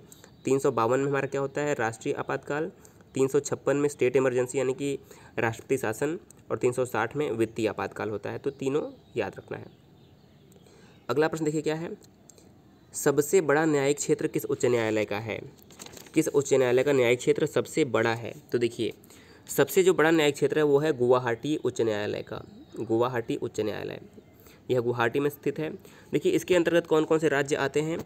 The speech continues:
गुवाहाटी के, अ, न्यायिक क्षेत्र के अंतर्गत देखिए, असम हमारा आता है, आपको नाम याद रखना है।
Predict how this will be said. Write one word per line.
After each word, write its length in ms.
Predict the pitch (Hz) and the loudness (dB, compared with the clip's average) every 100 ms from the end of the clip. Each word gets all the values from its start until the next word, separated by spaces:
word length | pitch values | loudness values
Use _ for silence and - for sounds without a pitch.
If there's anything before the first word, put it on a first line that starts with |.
| - - - 117 | -16 -20 -8 0
गुवाहाटी 480 | 123 147 143 127 170 | 4 6 4 2 2
के, 200 | 175 175 | 4 2
अ, 280 | - 127 127 | 2 2 4
न्यायिक 240 | 131 139 | 4 2
क्षेत्र 240 | - 151 139 | 0 0 0
के 100 | 135 | 0
अंतर्गत 320 | 123 131 139 | 0 0 0
देखिए, 260 | 123 135 - | 2 0 0
असम 260 | 117 - 156 | -2 0 2
हमारा 240 | 147 151 - | 2 0 -2
आता 180 | 135 147 | -4 -6
है, 240 | 156 - - | -8 -10 -8
आपको 160 | - 123 | -4 0
नाम 220 | 120 120 | 0 0
याद 80 | 120 | 0
रखना 200 | 120 135 | -2 -4
है। 160 | 147 | -6